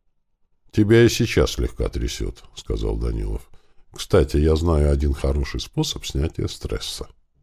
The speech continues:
А раньше их у тебя было два». Елена встала, подошла к выключателю и выключила свет. «Ещё можно было гадать, что ты имеешь в виду, секс или выпивку.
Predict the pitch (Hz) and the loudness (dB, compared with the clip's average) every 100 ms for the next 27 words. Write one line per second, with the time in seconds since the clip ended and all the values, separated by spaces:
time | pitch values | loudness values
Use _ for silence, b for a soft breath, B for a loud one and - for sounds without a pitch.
0 | - 90 131 165 - 117 110 113 110 104 | 0 4 6 6 4 2 2 0 2 4
1 | 98 101 98 104 87 64 - - _ _ | 4 4 2 2 2 0 -2 -12 _ _
2 | _ _ _ - 78 95 120 101 - - | _ _ _ -2 2 4 2 2 -2 -2
3 | 52 50 - 101 65 62 71 69 - - | -2 0 -2 -2 -2 -2 -4 -4 -4 -6
4 | - - 110 - 147 127 73 - - 76 | -8 -4 -6 -4 -2 0 0 -2 -4 -6
5 | 76 73 - - - _ _ - _ _ | -4 -4 -4 -12 -14 _ _ -20 _ _
6 | _ _ _ - 92 - 139 131 120 120 | _ _ _ -4 -2 2 4 6 4 4
7 | 113 113 113 113 107 65 55 - 55 - | 2 6 4 6 4 4 -2 -4 -6 -2
8 | 65 65 58 58 - 64 57 50 - 139 | -2 0 -2 -2 -4 -4 -4 -6 -4 -4
9 | - 98 92 73 58 - - - - | 0 0 0 0 -4 -6 -8 -8 -12